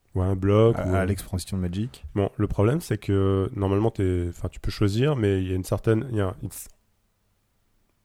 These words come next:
Speaker 1: il doit y avoir un équilibre. Enfin, euh, c'est censé être, euh,
Speaker 2: Ouais.
Speaker 1: équilibré, euh, globalement avec le jeu de base, avec les extensions. Or, en l'occurrence, euh, bah, tu peux très bien jouer sans et il y a quand même des déséquilibres.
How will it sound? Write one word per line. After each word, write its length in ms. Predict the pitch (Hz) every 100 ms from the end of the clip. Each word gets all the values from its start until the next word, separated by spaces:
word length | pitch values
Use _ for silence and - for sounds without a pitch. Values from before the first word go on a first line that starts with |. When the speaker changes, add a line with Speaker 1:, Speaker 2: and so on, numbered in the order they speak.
| -
Speaker 1:
il 80 | 101
doit 120 | 143
y 60 |
avoir 160 | 127 131
un 60 | 117
équilibre. 340 | - 120 101
Enfin, 180 | - 98 95 95
euh, 340 | 95 92 98 98 - - _
c'est 160 | - 98
censé 280 | 110 -
être, 260 | 143 120 -
euh, 440 | - 101 101 120 113
Speaker 2:
Ouais. 120 | 104
Speaker 1:
équilibré, 500 | 101 - 110 113 104 95
euh, 380 | 92 92 87
globalement 520 | 92 104 101 107 135 -
avec 320 | 104 101 -
le 160 | 104 113
jeu 140 | 110
de 60 | 107
base, 220 | 113 127
avec 180 | 101 98
les 120 | 98
extensions. 380 | 98 101 - 98 - _ - _ - -
Or, 280 | 110 107
en 40 | 107
l'occurrence, 560 | 104 107 117 156 - - _ _ _ _ -
euh, 340 | 101 95 90
bah, 120 | 87 90
tu 100 | -
peux 100 | 98
très 180 | -
bien 180 | 98 104
jouer 200 | 98 95
sans 280 | - 113 135
et 120 | 101 - -
il 60 |
y 20 | 101
a 40 |
quand 100 | 98
même 120 | 101
des 60 | 104
déséquilibres. 560 | 98 95 - 101 95